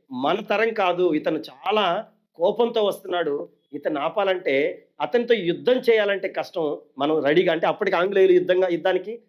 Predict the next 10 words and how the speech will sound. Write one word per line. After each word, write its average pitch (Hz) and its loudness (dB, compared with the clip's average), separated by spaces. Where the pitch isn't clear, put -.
సిద్ధంగా 185 2
లేరు 160 0
కనుక 190 -6
వీళ్ళు 170 0
ఏం 190 0
చేశారంటే 151 -4
తెలివిగా 170 -4
ఒక 135 -10
సంధికి 269 0
పిలిచారన్నమాట. 185 -2